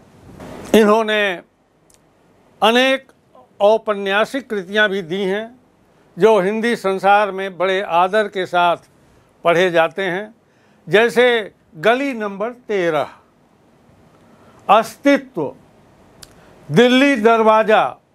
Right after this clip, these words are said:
और आलोचना के क्षेत्र में हिंदी गज़ल की विकास यात्रा सर्वाधिक प्रसिद्ध हुई है। आपकी साहित्यिक सेवा रचना धर्मिता को देखते हुए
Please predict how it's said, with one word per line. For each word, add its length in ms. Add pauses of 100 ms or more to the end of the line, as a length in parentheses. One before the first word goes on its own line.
(760)
और 480 (100)
आलोचना 680
के 200
क्षेत्र 500
में 260 (880)
हिंदी 340
गज़ल 420
की 160
विकास 500
यात्रा 600 (360)
सर्वाधिक 600 (100)
प्रसिद्ध 400
हुई 460
है। 120 (1600)
आपकी 800 (480)
साहित्यिक 600
सेवा 540 (640)
रचना 520
धर्मिता 640
को 220
देखते 500
हुए 360